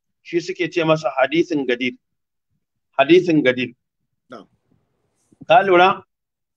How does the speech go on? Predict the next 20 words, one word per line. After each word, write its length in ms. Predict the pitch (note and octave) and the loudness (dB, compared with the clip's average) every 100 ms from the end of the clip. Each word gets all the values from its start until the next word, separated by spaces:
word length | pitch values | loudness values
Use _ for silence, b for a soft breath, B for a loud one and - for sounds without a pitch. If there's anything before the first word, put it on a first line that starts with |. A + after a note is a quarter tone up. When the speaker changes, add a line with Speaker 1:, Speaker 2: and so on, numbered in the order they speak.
| _ | _
Speaker 2:
Na'am. 260 | D#3 F3 G3+ _ | -12 -12 -12 _
Speaker 1:
To, 280 | F3+ E3 - - | -6 -6 -8 -6
wannan 360 | E3+ B3 A3+ E3+ | -2 2 2 2
shi 220 | - F3+ | 2 0
ne. 220 | D#3+ E3 _ _ _ _ _ _ _ | 0 -4 _ _ _ _ _ _ _
Menene 380 | C#3+ E3+ A#3+ C#4+ G3+ | -6 0 4 4 4
dalilin 420 | G3+ A#3 A#3 G3+ | 2 2 2 2
da 80 | F#3 | 2
ya 60 | G3 | 2
sa 200 | G#3+ F#3 | 2 2
manzon 360 | E3 D#3+ F#3+ | 2 0 0
Allah 200 | G3 F#3+ D#3+ | 2 0 2
sallallahu 480 | F3+ F3+ E3 E3+ | 0 2 2 2
alaihi 240 | E3 D#3 E3 | 0 0 0
wa 140 | D3+ | -2
sallama 360 | - E3 F3 D#3 | -4 -2 0 2
ya 80 | D#3+ | 0
faɗi 180 | D#3+ D#3 | -4 -6
wannan 280 | E3 E3+ C#3+ | -4 -2 -2
maganan? 460 | C3+ D#3 D#3+ D#3 | 0 0 0 -2